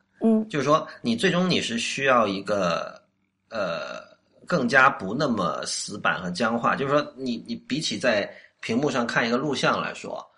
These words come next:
Speaker 2: 如果你能够更有那种身临其境的感觉，我觉得会差很远吧。就是你，你，你的，你的儿子见到的是，他是在学校里真的见到了一个活人来跟他讲自己作为消防队员的经验。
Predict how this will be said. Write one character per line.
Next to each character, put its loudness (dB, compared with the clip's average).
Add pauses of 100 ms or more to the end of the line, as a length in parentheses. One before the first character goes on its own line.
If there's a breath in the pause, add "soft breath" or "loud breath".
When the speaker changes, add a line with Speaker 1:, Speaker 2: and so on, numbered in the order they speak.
(200)
Speaker 2:
如 -6
果 2
你 -2
能 -4
够 0
更 -4
有 -2
那 -6
种 -4 (540)
身 -2
临 -4
其 -4
境 -4
的 -2
感 -4
觉， -6
我 -4
觉 -4
得 -4
会 -6 (380)
差 0
很 -4
远 -6
吧。 -14 (280)
就 -2
是 2
你， 0
你， 0
你 -2
的， 4
你 -2
的 -2
儿 2
子 -4
见 -2
到 4
的 0
是， -6 (240)
他 -4
是 -6
在 0
学 -4
校 4
里 -2
真 -4
的 -2
见 -2
到 0
了 0
一 -2
个 -4
活 -4
人 -4 (240 soft breath)
来 -4
跟 -6
他 -4
讲 -6
自 -12
己 -10
作 -6
为 -4
消 -4
防 -6
队 -6
员 -6
的 -8
经 -6
验。 -6